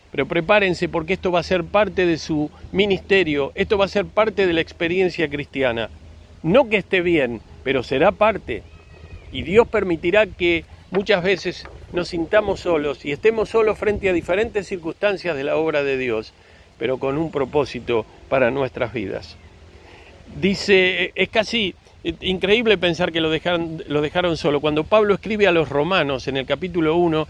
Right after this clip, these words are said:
versículo ocho, habla justamente ensalzándonos y diciéndoles que su fe había sido divulgada por todos lados.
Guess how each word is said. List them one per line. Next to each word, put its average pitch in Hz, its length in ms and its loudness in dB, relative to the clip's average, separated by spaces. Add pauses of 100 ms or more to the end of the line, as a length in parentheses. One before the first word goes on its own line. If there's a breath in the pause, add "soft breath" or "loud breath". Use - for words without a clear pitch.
(260 loud breath)
versículo 170 440 0
ocho, 175 400 0
habla 196 400 2 (220 loud breath)
justamente 202 540 -2
ensalzándonos 156 1000 0
y 147 40 -4
diciéndoles 190 640 -2 (180 loud breath)
que 160 100 0
su 165 140 -6
fe 220 220 6
había 175 300 0
sido 220 280 -2
divulgada 165 680 2
por 151 200 -4
todos 196 300 0
lados. 175 480 -2